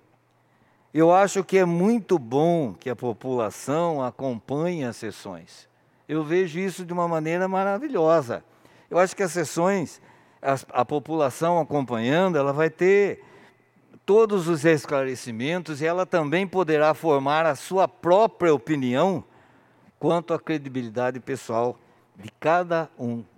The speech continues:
dos senhores vereadores. Eu tenho certeza aqui, com total tranquilidade, de dizer que a transparência foi, sem dúvida nenhuma, é, um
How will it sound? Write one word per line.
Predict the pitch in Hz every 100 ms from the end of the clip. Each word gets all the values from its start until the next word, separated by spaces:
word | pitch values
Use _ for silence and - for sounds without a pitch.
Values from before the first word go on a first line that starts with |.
| -
dos | 113 104
senhores | 110 104 101
vereadores. | 101 98 92 80 78 - - _ _ _ _ _ _ _ _ _ -
Eu | 95
tenho | 113 113
certeza | - 135 120 - 113 104
aqui, | 95 - 110 120
com | 120 127
total | - 139 - 151 170
tranquilidade, | 143 131 127 110 104 101 104 120 123 131 _ _ _ -
de | 123
dizer | 120 104 123 120
que | 123
a | 110
transparência | 127 147 139 131 107 107 123 123 131
foi, | - 110 113 123 - _ _ _ _ _
sem | - 131 113
dúvida | 131 127 117
nenhuma, | 107 101 101 110 110 110 _ _ _ _ -
é, | 98 101 98 95 90 - -
um | 143 170 123